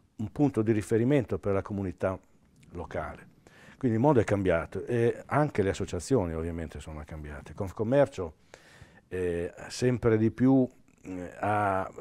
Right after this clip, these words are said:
potenziato i servizi a favore delle imprese, sempre di più, eh, sta lavorando a fianco anche delle,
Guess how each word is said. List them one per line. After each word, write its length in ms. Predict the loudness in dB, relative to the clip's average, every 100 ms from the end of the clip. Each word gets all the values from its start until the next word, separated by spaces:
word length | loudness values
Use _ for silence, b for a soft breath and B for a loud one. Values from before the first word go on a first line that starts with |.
| -14 -4
potenziato 880 | -2 0 -2 0 4 4 2 -2
i 80 | -6
servizi 600 | -6 -8 -4 -4 -4 -8
a 40 | -8
favore 480 | -6 -4 -4 -4 -10 B B B
delle 240 | -6 -4
imprese, 600 | -2 2 4 4 0 -8 _ B B
sempre 480 | -8 -2 -2 -2 -4
di 140 | -2 -4
più, 360 | -2 -2 -2 -6 -16
eh, 360 | -12 -12 -14 -18 -18 -18 -18 -20
sta 260 | -10 -4 -2
lavorando 760 | 0 0 0 -2 -2 -6 -8 b b b -14
a 100 | -8
fianco 520 | -2 0 -2 -4 -4
anche 320 | -4 -4 -6
delle, 420 | -4 -4 -2 -6